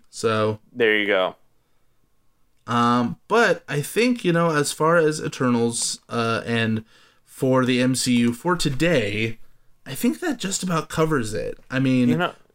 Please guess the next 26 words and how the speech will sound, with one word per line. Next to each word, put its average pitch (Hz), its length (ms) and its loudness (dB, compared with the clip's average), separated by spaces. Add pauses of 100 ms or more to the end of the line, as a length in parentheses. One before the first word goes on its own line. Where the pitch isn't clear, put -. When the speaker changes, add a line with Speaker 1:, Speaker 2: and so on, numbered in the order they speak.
(320)
Speaker 1:
we 165 120 0
could 170 160 -4
stand 170 340 2
here 160 140 4
talking 143 680 0 (340)
for, 127 440 0
for 120 600 0
a 120 120 0
very 151 320 2
long 143 300 0
time 120 300 -2
about 104 240 -2
all 120 220 0
the 120 120 -2
different 113 360 -6
things, 107 560 -6
but 113 360 -2
Speaker 2:
But 151 220 0 (160)
Zach, 175 300 -2
you 147 80 0
and 180 80 0
I 202 100 -2
have 170 360 0
a 147 180 0
Spider-Man 143 500 0
trailer 104 240 0